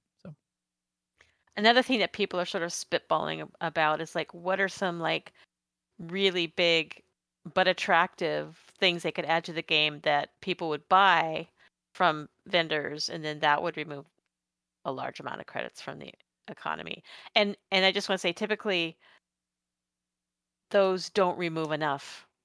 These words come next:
Speaker 1: Right.
Speaker 2: Because
Speaker 1: And it's a
Speaker 2: then
Speaker 1: one
Speaker 2: the
Speaker 1: time.
Speaker 2: person can just decide not to buy the thing.
Speaker 1: It's, it's one time and it's not systematic. So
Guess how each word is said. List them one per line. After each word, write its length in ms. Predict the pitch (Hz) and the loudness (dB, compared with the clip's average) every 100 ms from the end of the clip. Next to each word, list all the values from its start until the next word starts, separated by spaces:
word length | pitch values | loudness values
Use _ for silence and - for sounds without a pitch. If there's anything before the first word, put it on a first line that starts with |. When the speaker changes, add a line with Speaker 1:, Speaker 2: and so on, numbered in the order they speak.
| - | 2
Speaker 1:
Right. 220 | 190 - _ | 2 2 _
Speaker 2:
Because 600 | - - 175 147 143 - - 180 | -10 -6 0 0 -2 -12 -6 2
Speaker 1:
And 100 | 165 | 2
it's 120 | - | 6
a 40 | |
Speaker 2:
then 140 | 196 190 | 8 8
Speaker 1:
one 140 | 170 | 8
Speaker 2:
the 80 | 185 | 4
Speaker 1:
time. 140 | 202 | 4
Speaker 2:
person 280 | 185 175 190 | 4 2 -2
can 160 | 180 185 | -2 -4
just 160 | 180 - | -4 -6
decide 360 | 180 180 165 | 0 2 4
not 160 | 165 151 | 2 -2
to 80 | 151 | 0
buy 220 | 151 160 | 2 2
the 100 | - | 0
thing. 320 | - - - - _ _ _ - | -12 -14 -16 -20 _ _ _ -2
Speaker 1:
It's, 240 | 165 - - | -2 -2 -2
it's 180 | 175 - | -2 0
one 260 | 165 190 185 | 4 4 4
time 340 | 180 202 165 | 2 2 2
and 80 | 151 | 0
it's 160 | - | 0
not 200 | 160 151 | 0 0
systematic. 640 | - 143 160 156 170 143 - | 0 -4 0 0 0 -4 -12
So 340 | - 165 156 | 0 2 2